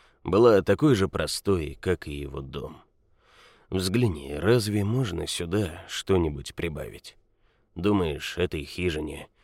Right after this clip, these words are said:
необходима дорогая мебель, ковры или конюшня? Нет. Но дом сам нужен этому месту, соснам, траве, вон тому обрыву. И именно дом придаёт всему смысл,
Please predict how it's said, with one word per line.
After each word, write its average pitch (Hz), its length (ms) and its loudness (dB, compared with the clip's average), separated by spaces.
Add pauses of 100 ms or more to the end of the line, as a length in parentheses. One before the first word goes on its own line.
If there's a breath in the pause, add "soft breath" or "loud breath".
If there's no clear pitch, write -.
(200)
необходима 82 800 0 (200)
дорогая 80 480 -4
мебель, 78 500 -8 (500 soft breath)
ковры 120 400 6
или 76 220 -2
конюшня? 80 600 -6
Нет. 104 460 -6 (840 soft breath)
Но 95 240 0
дом 85 540 4
сам 92 460 2
нужен 85 520 2
этому 82 380 2
месту, 73 520 -6 (380)
соснам, - 760 2 (180)
траве, 85 600 -2 (460 loud breath)
вон 98 260 2
тому 95 360 2
обрыву. 78 580 -2 (600 soft breath)
И 107 140 6
именно 110 380 8
дом 76 580 2
придаёт 80 600 -2
всему 73 400 -6
смысл, 80 600 -4